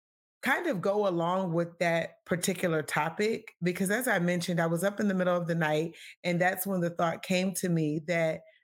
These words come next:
some of us feel like we just can't move forward.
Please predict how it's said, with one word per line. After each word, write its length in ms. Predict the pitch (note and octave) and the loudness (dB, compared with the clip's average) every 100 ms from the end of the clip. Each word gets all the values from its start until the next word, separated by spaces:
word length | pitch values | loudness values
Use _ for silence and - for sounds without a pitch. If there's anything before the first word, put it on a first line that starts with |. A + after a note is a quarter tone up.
| _ | _
some 340 | - - A3 | -6 0 0
of 180 | A#3+ G3+ | 0 0
us 340 | F#3+ F3 E3+ G3 F#3 | 2 2 0 -4 -6
feel 200 | G3+ G3+ | 0 0
like 480 | G3 E3+ D#3+ D#3 - _ - | 2 2 2 -2 -6 _ -8
we 320 | D3+ G3 G3 | 0 2 2
just 380 | E3 F#3 F3 - | 2 2 2 0
can't 360 | - F#3 - | 0 0 0
move 260 | F3 E3 D#3+ | 0 0 -2
forward. 560 | - F3 B3+ D3+ - | 0 0 0 -2 -2